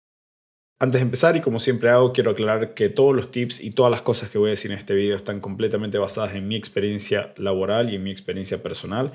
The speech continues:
en lo que yo he aprendido a lo largo de los años trabajando como editor freelance. Y probablemente si van a ver otros videos de este estilo, hay cosas que se contradigan o ciertos puntos en los que diferentes creadores de contenido piensen de formas distintas. Así que, como siempre, les recomiendo ver todos los videos que puedan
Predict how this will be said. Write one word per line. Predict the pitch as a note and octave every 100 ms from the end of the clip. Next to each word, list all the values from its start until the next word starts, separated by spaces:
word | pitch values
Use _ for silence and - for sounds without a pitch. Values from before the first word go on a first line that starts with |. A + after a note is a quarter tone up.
| -
en | - F#2
lo | F2+
que | F2+
yo | A2
he |
aprendido | F#2+ G2 G2+ G#2+
a | G2+
lo | F#2+
largo | F#2 F#2
de | F2
los | - -
años | G#2+ G#2 G2
trabajando | F#2+ F2 F#2+ F#2+ G2 F#2+
como | - F2+ F2 E2+ E2
editor | F#2 F2 G#2 F#2
freelance. | G2 G#2+ D3 D#3+ - _
Y | C3+
probablemente | B2 B2 B2 B2+ B2+
si | B2+ G#2+
van | A2
a | A2+
ver | A2 A2
otros | A2+ G2+ G2+
videos | G#2+ A2
de | G2+
este | -
estilo, | G2 - A2 A2+ A2+ - A2
hay | A2+ A2
cosas | - A2 - G2+
que | G2
se | - -
contradigan | F#2+ F#2 F#2 A#2+ A#2+ B2+ B2+
o | B2 C3
ciertos | C3 G#2+ A#2
puntos | - C3 B2 A#2
en |
los | A2 G#2
que | G#2+
diferentes | G2 G2+ G2+ G#2+ A2
creadores | G#2+ G#2 G#2
de | G#2
contenido | G2 F#2+ G2 G#2+ G#2 G2
piensen | G2 G2 G2
de | F#2+
formas | G#2 G2 G2 G#2+
distintas. | - - D3+ D#3 D3+ C#3+
Así | G#2 - G#2
que, | G2
como | - G2+
siempre, | D3 C3+ C#3+
les | A2 F#2
recomiendo | E2+ G2 G2 G2
ver | G2 F#2+
todos | D3 C#3+
los | G#2+
videos | G#2 G#2+
que | G2+
puedan | G2 A2 G#2+